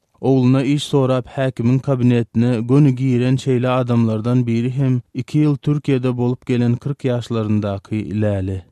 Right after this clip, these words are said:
"Men pul töläp oğlumu hünärment mekteplerinde okatdym. Onuň elektrik tok ugrundan baş çykýar. Ýöne ol etrawyň çäginde iş tap bilen ok. Häkimligem bolýar, bolýar diýýär. Ýöne yzy boş" diýip Läle gurrun berdi.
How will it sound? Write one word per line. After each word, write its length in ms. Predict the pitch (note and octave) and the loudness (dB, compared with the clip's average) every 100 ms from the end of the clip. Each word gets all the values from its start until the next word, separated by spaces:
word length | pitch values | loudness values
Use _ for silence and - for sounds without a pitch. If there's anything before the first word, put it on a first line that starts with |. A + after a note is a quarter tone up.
| _ _ | _ _
"Men 180 | B2 C#3+ | 2 2
pul 200 | D#3 E3 | 2 -2
töläp 380 | D#3 D3+ C#3+ C#3 | 0 0 0 -2
oğlumu 480 | - C3+ B2 B2 C3+ | 0 0 2 0 2
hünärment 520 | D3 C3+ A#2+ C3 C#3 | 2 2 2 0 0
mekteplerinde 840 | C#3+ C3+ - B2+ A#2+ A#2 G#2+ G#2+ A#2+ | -2 -2 -2 -4 -2 0 0 0 0
okatdym. 600 | A#2+ - G#2+ - G2+ F#2 - _ _ | -4 -4 -8 -6 -6 -6 -10 _ _
Onuň 260 | B2 C#3 D3+ | 2 2 2
elektrik 640 | C#3 C#3+ D3+ - C#3+ - | 2 0 -2 -4 -6 -2
tok 260 | D3 D3 B2 | -2 0 -2
ugrundan 600 | C3+ B2+ C3 C3 B2+ B2+ - | -2 0 2 2 0 -2 -6
baş 200 | A#2+ A#2+ | -8 -6
çykýar. 520 | - - - A#2 G2 F2+ _ _ _ - | -8 -14 -10 -8 -8 -10 _ _ _ -2
Ýöne 240 | B2 C3+ | 2 2
ol 200 | B2 D3+ | 2 0
etrawyň 520 | D#3 D3+ C#3 C3 C3+ | 0 -2 0 2 2
çäginde 580 | C#3+ D3 C#3 B2+ B2 B2+ | 0 0 2 2 2 0
iş 200 | B2+ C3 | -2 -4
tap 220 | - A2+ - _ | -4 -4 -6 _
bilen 340 | A#2 A2+ G#2 | -2 0 2
ok. 260 | G2+ G2 - _ _ _ | 0 -2 -8 _ _ _
Häkimligem 720 | - C#3 - A#2+ B2 C#3+ C#3+ C3 | -4 -2 0 0 2 2 2 2
bolýar, 400 | C3+ B2+ C3+ C#3+ C3 | 0 0 0 0 -2
bolýar 400 | B2 B2 B2 B2 | -2 0 -2 -2
diýýär. 340 | A2 G2+ G2 F#2+ - _ - | -4 -4 -4 -8 -14 _ -4
Ýöne 340 | A2+ C3 A2 A#2 | 0 0 0 -2
yzy 240 | G#2+ A2 | -2 -4
boş" 280 | G#2+ G2+ - _ - | -6 -8 -10 _ -8
diýip 300 | G#2+ C3+ - A#2 | -4 -4 -4 -2
Läle 280 | A#2+ A2 A2 | 0 0 -2
gurrun 400 | A#2 G#2+ G#2 G2+ | -4 -2 -2 -2
berdi. 320 | F#2+ G2+ | -8 -12